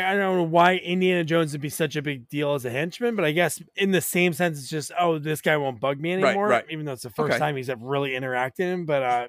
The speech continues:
Speaker 1: man,
Speaker 2: So
Speaker 1: him
Speaker 2: le-
Speaker 1: spitting that out, ugh.
Speaker 2: So, okay, so let me ask you this. So he spits it out, and they, they're having trouble with him. So they bring out the prince,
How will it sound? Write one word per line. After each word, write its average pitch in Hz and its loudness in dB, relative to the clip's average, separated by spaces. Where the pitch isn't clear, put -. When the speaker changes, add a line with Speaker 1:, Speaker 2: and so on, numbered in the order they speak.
Speaker 1:
man, 160 2
Speaker 2:
So 208 4
Speaker 1:
him 208 4
Speaker 2:
le- 190 -2
Speaker 1:
spitting 180 0
that 151 0
out, 156 2
ugh. 175 -2
Speaker 2:
So, 185 4
okay, 156 2
so 139 -8
let 165 2
me 208 0
ask 180 -4
you 170 -12
this. 131 -4
So 135 0
he 143 -6
spits 202 -2
it 208 -4
out, 160 4
and 143 -4
they, 139 0
they're 135 -2
having 139 -2
trouble 127 -2
with 107 -6
him. 101 -6
So 123 0
they 123 -2
bring 165 -2
out 185 -2
the 139 -6
prince, - 0